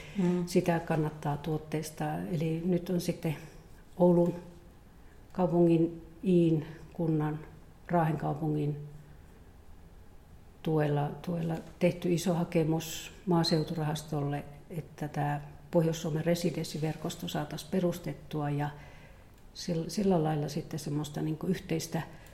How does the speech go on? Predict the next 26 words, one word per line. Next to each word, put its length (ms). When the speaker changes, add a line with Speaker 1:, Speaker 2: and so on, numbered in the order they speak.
Speaker 2:
ja 80
yhteen 320
hiileen 380
puhaltamista 600
tässä 320
residenssipuolella. 2500
Speaker 1:
No, 60
sä 80
oot 100
muutaman 300
jo 60
kerran 440
maino-, 320
maininnut 500
kotipaikkakuntasi 800
Iin, 520
joka 300
on 120
viime 200
aikana 480
ollut 220
vaikka-, 300
vaikkapa 540
edelläkävijä 560
ympäristöasioissa, 1900
niin 280